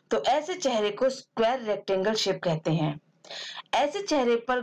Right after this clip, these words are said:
गोल व V shape की बिंदी बहुत अच्छी लगती है। तो square shape अगर आपका है तो आप V shape की बिंदी लगाएंगे तो आप बहुत अच्छे लगेंगे। तो कोशिश करें जब भी बिंदी लगाएं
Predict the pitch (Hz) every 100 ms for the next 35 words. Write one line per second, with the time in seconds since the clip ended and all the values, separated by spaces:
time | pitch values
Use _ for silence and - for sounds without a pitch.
0 | 190 220 247 339 359 - _ _ 214 220
1 | 175 240 311 294 269 - 240 226 214 247
2 | 214 190 196 247 233 - 185 170 - 165
3 | 160 151 156 _ - - - 214 208 -
4 | 262 370 403 339 330 285 269 233 233 226
5 | 202 220 208 160 - - - - 214 -
6 | 190 226 294 - _ _ _ _ _ 180
7 | 233 294 269 233 - 220 208 190 180 233
8 | 294 - - - - _ _ 196 190 190
9 | 208 226 247 262 - - 196 196 - 196
10 | 233 240 - 240 220 220 220 233 571 554
11 | _ _ - - - _ - 240 240 269
12 | 285 302 285 262 269 262 285 302 285 254
13 | 233 226 196 190 208